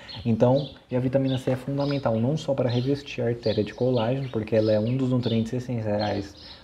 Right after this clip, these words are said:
como construtores, como formadores do colágeno endógeno, ou seja, do colágeno interno que o nosso próprio corpo produz, mas também ela tem ação de desagregar as placas, né, as substâncias que se agregam nas placas. Também tem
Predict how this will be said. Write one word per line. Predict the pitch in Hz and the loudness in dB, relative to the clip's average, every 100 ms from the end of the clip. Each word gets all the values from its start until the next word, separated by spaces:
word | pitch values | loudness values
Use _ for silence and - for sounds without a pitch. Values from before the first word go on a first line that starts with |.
| - - - - | -20 -20 -20 0
como | 113 113 | 2 4
construtores, | 143 156 165 160 131 117 123 110 - - - | 4 2 2 0 4 6 4 2 -6 -10 -2
como | 113 | 0
formadores | 113 123 135 147 117 113 104 | 2 2 4 2 4 2 2
do | |
colágeno | 113 120 113 104 101 110 | 0 2 4 4 4 2
endógeno, | 123 123 101 110 117 117 | 2 4 6 6 4 0
ou | 110 | 0
seja, | 110 101 | 0 -2
do | 98 | -2
colágeno | 107 104 104 104 | 0 2 2 2
interno | 123 127 104 104 | -2 2 2 2
que | 104 | -2
o | |
nosso | 101 - | -6 -6
próprio | - 110 113 | 2 2 2
corpo | - 107 - - | 0 -2 -2 -6
produz, | 123 127 131 151 - - - - 127 | -2 2 2 0 -8 -14 -14 -8 2
mas | 127 | 4
também | 127 139 131 123 | 4 4 4 4
ela | 120 | 4
tem | 120 - 123 | 2 -2 -2
ação | 120 - 117 | -2 0 2
de | 110 | 2
desagregar | 104 117 147 160 156 131 110 117 | 0 0 0 2 2 2 4 4
as | 110 | 2
placas, | - 107 98 113 135 135 - - - - - | 0 0 0 0 -4 -4 -12 -18 -20 -14 -6
né, | 104 101 98 | -2 0 0
as | 95 | -2
substâncias | 104 104 - 104 101 110 | -2 -4 -2 -4 -2 -6
que | - | -6
se | - | 0
agregam | 107 104 98 98 101 | 2 4 4 2 0
nas | 101 110 | -4 -4
placas. | - 107 110 120 - - - - | -4 -4 -4 -10 -14 -18 -16 2
Também | 131 131 139 | 4 4 2
tem | 131 127 113 | 0 0 0